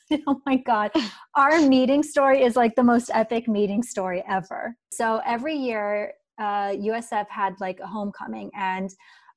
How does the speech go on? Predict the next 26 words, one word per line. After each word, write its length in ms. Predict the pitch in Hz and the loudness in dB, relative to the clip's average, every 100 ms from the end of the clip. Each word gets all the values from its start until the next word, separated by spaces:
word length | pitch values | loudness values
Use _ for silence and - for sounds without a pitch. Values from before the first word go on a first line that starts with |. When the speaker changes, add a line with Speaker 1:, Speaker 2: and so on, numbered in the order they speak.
| - | -4
Speaker 1:
uh, 300 | 196 190 180 | 0 0 0
that 280 | 226 294 349 | 0 0 0
year, 540 | 202 190 175 175 202 - _ _ _ - | -2 -2 -2 -6 -8 -10 _ _ _ -6
I 60 | 277 | -6
feel 320 | - 311 370 | -4 -4 -2
like 220 | 466 453 | -4 -4
it 100 | 339 | -2
was 200 | 302 294 | -4 -6
two 160 | - 254 | -8 -4
thousand 380 | 240 226 240 | -2 -2 -4
and 200 | 214 190 | -6 -6
seven. 580 | 185 - 180 165 - - 208 | -10 -10 -8 -8 -12 -14 -10
Oh 60 | 196 | -8
my 140 | 190 | -8
God, 220 | 180 165 | -8 -10
it 120 | 170 | -10
is 240 | 185 180 - | -8 -10 -10
over 180 | - 196 | -14 -14
<laughs> 40 | |
ten 260 | - 247 214 | -6 -4 -2
years. 640 | - 226 233 214 208 208 - - - - - | -2 -2 -4 -12 -12 -14 -16 -20 -20 -18 -4
But 340 | 214 220 220 | 2 2 2
we 160 | 214 240 | 0 -2
had 480 | 226 233 214 208 - | -2 0 2 2 -2
a 80 | 202 | -4
Wyclef 640 | 190 202 202 202 196 180 | -2 0 -2 -2 -4 -6